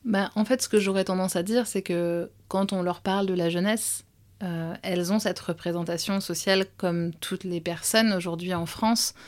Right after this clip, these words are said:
À savoir que les jeunes vivent en ville, sont issus des classes moyennes supérieures, sont hyper connectés, n'ont aucun problème de santé, sont super bien foutus. Et elles grandissent avec cet imaginaire-là, avec cette représentation-là qui passe dans tous les mass médias, dans les séries, dans la télé, enfin voilà.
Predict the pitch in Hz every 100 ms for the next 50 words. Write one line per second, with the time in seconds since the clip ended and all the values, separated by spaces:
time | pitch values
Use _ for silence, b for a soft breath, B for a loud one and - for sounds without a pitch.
0 | B B B 185 175 175 190 185 - 180
1 | 185 196 180 190 180 175 190 185 180 175
2 | 196 208 - 180 160 - 180 175 170 165
3 | 180 170 175 - 190 185 175 170 160 160
4 | - B B - 175 165 175 - 190 185
5 | - 170 165 170 165 165 - 165 170 160
6 | 170 156 160 160 - 160 - 165 170 175
7 | 160 175 - 175 175 180 180 B B B
8 | - 185 190 196 202 247 226 196 - 165
9 | 165 160 170 175 170 180 226 202 196 175
10 | 165 185 - 175 165 160 - 165 180 196
11 | - - 175 175 - B B B - 151
12 | - 160 156 165 160 165 160 156 165 175
13 | 175 165 147 - 151 190 175 160 156 -
14 | 156 147 156 160 - - -